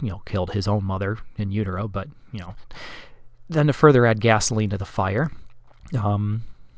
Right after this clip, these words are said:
a messenger arrives from Feanor's home in exile, and he says, "Melkor's been there, and Melkor had broken in, and Melkor had stolen the Silmarils,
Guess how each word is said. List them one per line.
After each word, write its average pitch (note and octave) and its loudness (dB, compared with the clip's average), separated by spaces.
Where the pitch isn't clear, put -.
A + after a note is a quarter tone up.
a A#2+ 4
messenger A2 2
arrives - -4
from - -2
Feanor's G2+ 0
home G#2 -2
in G2+ -2
exile, G2 -4
and G2 -8
he A2 -6
says, F#2 -4
"Melkor's G#2+ 0
been F#2 -2
there, F2 -10
and F2+ -4
Melkor F#2 -2
had G#2 -2
broken G2+ 0
in, G2 -6
and F#2 -4
Melkor G#2 0
had A#2 -2
stolen F#2+ -4
the G#2 -4
Silmarils, G2+ -2